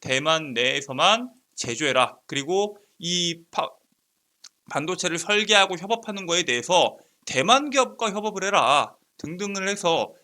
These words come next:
몇 가지에 대한 조건을 겁니다. 즉 사실상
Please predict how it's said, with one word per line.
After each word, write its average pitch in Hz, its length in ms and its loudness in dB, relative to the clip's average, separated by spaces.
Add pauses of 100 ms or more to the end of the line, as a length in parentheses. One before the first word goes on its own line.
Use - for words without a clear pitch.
(160)
몇 139 300 0
가지에 247 480 2
대한 190 280 2
조건을 175 420 -8
겁니다. 123 460 -4
즉 214 260 -4 (300)
사실상 208 760 2